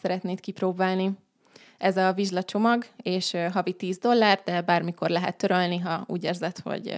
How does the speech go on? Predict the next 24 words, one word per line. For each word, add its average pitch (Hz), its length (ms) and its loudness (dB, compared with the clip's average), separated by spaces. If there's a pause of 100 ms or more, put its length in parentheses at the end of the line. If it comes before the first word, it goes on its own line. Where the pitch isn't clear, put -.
(140)
mégsem 175 400 -6
neked 220 360 -2
való, 196 380 4 (600)
mert 180 500 0 (160)
nekem 202 340 0
tényleg 185 280 2
csak 180 200 -4
az 175 120 0
a 175 100 0
célom, 180 560 0
hogy 175 540 -2
segítsek 180 560 -2
neked 180 380 -4
olyan 180 260 2
módszert 175 460 -2
találni, 196 720 0 (160)
ami, 170 600 -2 (300)
ami 202 160 0
neked 208 420 4
működik, 208 720 -2 (600)
és 175 420 0
ehhez 175 280 -2
próbálok, 170 600 4
ö, 165 200 -2